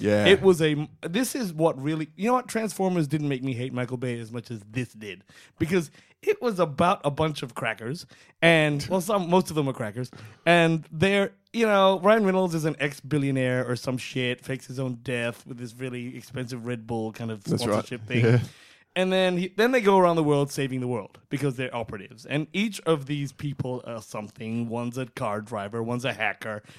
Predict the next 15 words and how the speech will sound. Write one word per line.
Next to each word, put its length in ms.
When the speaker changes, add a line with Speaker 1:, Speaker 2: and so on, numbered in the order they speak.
Speaker 2:
one's 180
a 40
parkour 580
guy, 300
one 220
is 200
your 140
mother 200
snatch. 400
And, 240
<laughs> 240
you 100
know, 260
it's 320
like, 340